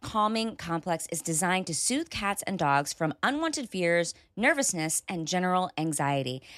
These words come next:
The proprietary formula uses industry-recognized pet calming components to help calm pets and reduce fears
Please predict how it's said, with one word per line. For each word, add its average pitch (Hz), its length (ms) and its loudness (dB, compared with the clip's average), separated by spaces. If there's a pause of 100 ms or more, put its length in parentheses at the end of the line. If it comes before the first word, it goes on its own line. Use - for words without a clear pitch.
The 196 140 0
proprietary 277 1040 0 (160)
formula 151 480 2
uses 156 520 0 (140)
industry-recognized 220 880 0
pet - 240 -4
calming 185 460 0
components 143 640 -2 (220)
to 170 80 -10
help 214 260 4
calm 311 240 2
pets 180 360 -2
and 165 140 -2
reduce 208 340 -2
fears 185 340 2